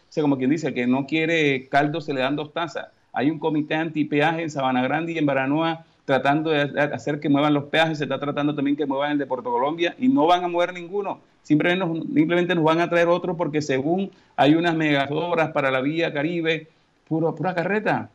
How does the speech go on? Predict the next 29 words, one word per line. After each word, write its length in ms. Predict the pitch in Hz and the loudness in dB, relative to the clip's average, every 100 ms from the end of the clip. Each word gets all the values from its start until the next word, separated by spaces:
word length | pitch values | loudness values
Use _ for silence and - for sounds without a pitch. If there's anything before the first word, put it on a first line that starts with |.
| _ | _
Seguimos 420 | - 139 165 185 | -2 0 2 0
con 200 | 180 156 | 0 0
vías 280 | 165 185 156 | 0 0 0
aquí 220 | 156 175 | -2 -2
estrechas 520 | 170 151 175 170 170 | -2 0 0 0 -4
que 100 | 147 | -2
generan 360 | 139 143 165 165 | 0 2 2 2
gran 280 | 160 170 165 | 2 2 0
cantidad 340 | 165 151 147 | -4 -2 -2
de 60 | 151 | -2
accidentes 420 | 151 156 156 156 | 0 0 0 -2
en 40 | |
el 60 | 156 | -2
Departamento 680 | 139 131 127 131 143 165 - - _ | 0 0 2 0 2 0 0 -10 _
del 100 | 139 | 0
Atlántico 640 | 147 143 151 156 165 175 - _ | 2 2 0 0 -2 -4 -8 _
y 80 | 147 | 2
no 100 | 151 | 2
solo 220 | 170 170 | 2 2
los 140 | 170 | 0
senadores 420 | 160 143 135 156 | 0 0 0 0
y 20 | 170 | -2
representantes 520 | 160 151 135 131 147 | -2 -2 -2 -4 -4
de 120 | 160 | -2
la 20 | |
Cámara 220 | 147 156 | 0 0
no 80 | 156 | 0
dicen 260 | 156 156 156 | -2 -2 -2
nada. 360 | 165 214 101 | -2 -4 -8